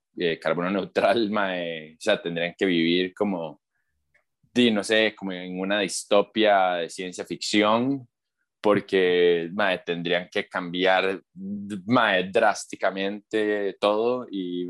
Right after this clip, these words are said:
además, mae, como la pro-, o sea, como el, la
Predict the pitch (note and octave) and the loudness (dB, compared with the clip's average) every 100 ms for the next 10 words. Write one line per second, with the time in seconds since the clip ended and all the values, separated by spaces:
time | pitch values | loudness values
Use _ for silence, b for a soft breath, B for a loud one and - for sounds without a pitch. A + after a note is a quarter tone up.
0 | - E2+ E2 E2 F2 F#2 G2 F#2+ E2+ - | 0 0 2 0 -2 -2 -2 -2 -6 -12
1 | D#2+ D#2 D#2+ D#2+ - E2+ - G2+ G2+ E2+ | -10 -8 -4 -2 0 -2 0 -2 -2 -4
2 | D#2+ D#2+ D2+ _ _ - D2+ B B B | -10 -8 -8 _ _ -6 -6 B B B
3 | _ _ _ _ _ _ - F2+ F2 E2+ | _ _ _ _ _ _ 0 4 4 4
4 | E2 D#2+ | 2 -2